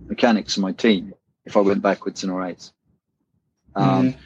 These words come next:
Speaker 1: and that's not necessarily the sanest, and that doesn't win championships necessarily either with that, that head approach, but that was my approach. So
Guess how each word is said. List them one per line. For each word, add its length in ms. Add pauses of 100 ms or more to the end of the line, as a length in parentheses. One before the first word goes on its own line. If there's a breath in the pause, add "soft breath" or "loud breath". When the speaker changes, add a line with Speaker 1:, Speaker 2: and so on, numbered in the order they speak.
(240 soft breath)
Speaker 1:
and 100
that's 180
not 160
necessarily 500
the 80
sanest, 800 (200)
and 120
that 120
doesn't 240
win 140
championships 720
necessarily 480
either 160
with 100
that, 240
that 180
head 140
approach, 400
but 140
that 180
was 220
my 140
approach. 500 (360)
So 320